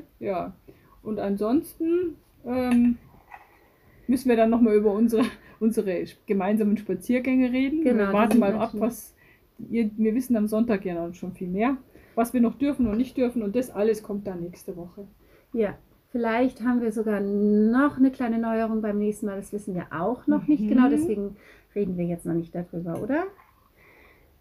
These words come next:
Speaker 1: Ja, ein Teaser musst du schon.
Speaker 2: Also, weil, also wir sind dieses Mal ja eben offensichtlich nicht allein im
Speaker 1: Stimmt.
Speaker 2: Podcast. Ähm, und dann wäre nächstes Mal,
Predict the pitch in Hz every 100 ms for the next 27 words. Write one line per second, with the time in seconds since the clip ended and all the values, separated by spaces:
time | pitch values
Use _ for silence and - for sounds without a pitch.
0 | _ _ 220 247 226 - 254 269 233 214
1 | - 190 - 190 180 - _ _ _ 208
2 | 208 214 226 285 247 214 220 220 - 240
3 | 311 294 277 277 277 - 254 247 233 247
4 | 254 - 247 247 - 220 220 233 247 247
5 | 214 294 508 403 262 277 339 - - -
6 | - - - - - 226 226 226 - 226
7 | 214 214 220 214 - 208 208 220 208 208
8 | 214 254 302 - - 262 - 220 214 240
9 | 262 262 262 240